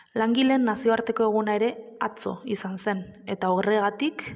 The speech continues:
salbuespen gisa, larunbatean ospatu zen Nafarroaren eguna Baigorrin, bezperan. Baturan, beraz,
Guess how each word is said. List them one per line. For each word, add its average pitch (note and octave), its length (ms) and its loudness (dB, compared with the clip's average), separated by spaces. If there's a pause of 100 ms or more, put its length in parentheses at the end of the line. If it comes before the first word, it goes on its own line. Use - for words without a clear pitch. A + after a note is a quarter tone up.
(220)
salbuespen G3 640 -2
gisa, G#3 440 0
larunbatean G#3 760 2
ospatu G3 340 -2
zen A3 300 -4
Nafarroaren F#3+ 640 -2
eguna G3 320 -2
Baigorrin, F3+ 480 -4 (240)
bezperan. E3+ 480 -4 (960)
Baturan, A#3 480 2
beraz, A3 380 0